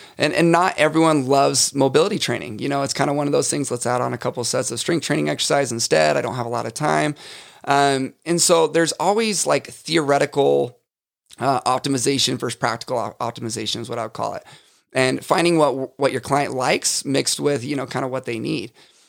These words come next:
And so what I've kinda gone towards is, is the main benefit with doing some sort of dynamic stretching or warm up is that you're increasing your body temperature.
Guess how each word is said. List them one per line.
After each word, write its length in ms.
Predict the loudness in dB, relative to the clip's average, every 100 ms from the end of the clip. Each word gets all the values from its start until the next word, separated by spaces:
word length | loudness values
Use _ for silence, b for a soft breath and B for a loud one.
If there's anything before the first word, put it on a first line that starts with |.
| b
And 160 | 0 2
so 520 | 4 6 6 4 2
what 320 | -2 0 2 2
I've 200 | 0 2
kinda 220 | -2 -2
gone 360 | 0 0 0
towards 440 | -2 -2 -2 -2 -4
is, 300 | -4 -4 -4
is 380 | -4 -4 -4 -4
the 120 | -4
main 500 | 0 2 2 4 4
benefit 520 | 2 2 0 2 0
with 140 | 0
doing 220 | -4 -4 -2
some 140 | 0
sort 200 | 0 0
of 80 | 0
dynamic 440 | -2 0 -2 0
stretching 380 | 0 0 -2 -4
or 80 | -2
warm 300 | 2 2 2
up 160 | -2
is 120 | -4 -4
that 80 |
you're 120 | -6 -4
increasing 840 | 0 0 -2 -2 0 0 0 -2
your 120 | -2
body 260 | -2 -2 -4
temperature. 440 | -8 -8 -10 -10